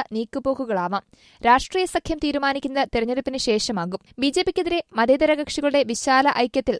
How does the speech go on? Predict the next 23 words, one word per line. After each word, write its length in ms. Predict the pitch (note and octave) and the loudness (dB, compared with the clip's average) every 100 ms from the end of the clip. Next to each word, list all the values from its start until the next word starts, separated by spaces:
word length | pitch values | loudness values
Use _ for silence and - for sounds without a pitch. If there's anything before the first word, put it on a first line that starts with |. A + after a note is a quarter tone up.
| - | 2
കോൺഗ്രസിന്റെ 560 | A3+ A#3+ C#4 D4 C#4+ | 0 0 -8 -4 -4
കാര്യത്തിലുള്ള 500 | C#4 C4 C4 B3+ C4 - | 2 2 2 0 0 2
അവ്യക്തത 440 | G#3+ G#3 A#3+ C4+ B3+ | 0 2 0 2 0
നീക്കണമെന്ന് 560 | A3 - B3+ B3 G#3 B3 | -2 -4 -4 -2 -2 -2
കേരളത്തിൽ 380 | B3+ A#3+ C4+ C#4 | 0 2 0 -4
നിന്ന് 200 | C4+ C4+ | -4 -2
അറിയിച്ച 340 | A#3 A#3 A#3+ C4 | 0 -2 -2 -4
ഭേദഗതി 420 | G#3+ A3 A#3+ B3 | 0 0 0 -2
നിർദ്ദേശങ്ങൾ 560 | B3 A#3 A#3+ - A#3+ G#3+ - - - - | -4 0 0 0 0 0 0 -20 -20 0
വ്യക്തതക്കുറവില്ലെന്ന് 800 | A#3 A#3 C#4+ D#4 C#4+ C#4 C4+ C4 | 2 2 0 0 0 2 2 0
സീതാറാം 420 | - A#3 A#3+ B3+ | 0 2 4 4
യെച്ചൂരി 260 | C4 C#4 B3+ | 2 -2 -2
വിശദീകരിച്ചതോടെ 720 | A#3+ G#3+ A#3+ B3 C4 B3 A3+ - | -2 0 2 2 4 4 4 -2
തള്ളി. 280 | F3+ F#3 G#3+ _ - G#3+ | -2 0 -2 _ -4 6
ഏകകണ്ഠമായാണ് 840 | C#4 D#4 E4 E4 E4 D#4+ D#4 D#4 C4 - - | 6 6 -2 0 0 0 0 0 -2 -4 0
രാഷ്ട്രീയ 400 | A#3 B3+ - D#4 | 4 4 2 -2
പ്രമേയം 340 | D4 C#4 C4+ B3 | 0 0 -2 -4
അംഗീകരിച്ചത്. 560 | G#3 A3+ A3 F#3 G3+ G#3 _ - | -4 -2 -2 -2 -4 -8 _ -2
ചർച്ചയ്ക്കിടയിൽ 600 | C4+ C4 E4+ E4+ E4 D#4+ D4+ - | 2 2 2 -2 -2 -2 -6 -2
തങ്ങൾ 240 | C4 D4 | -2 0
ഉയർത്തിയ 320 | D#4 D4 D4+ | 0 0 -2
ചില 180 | D4 C#4+ | -4 -4
ഭേദഗതികൾ 540 | C4+ B3 B3 C#4 C#4 | 0 2 4 2 0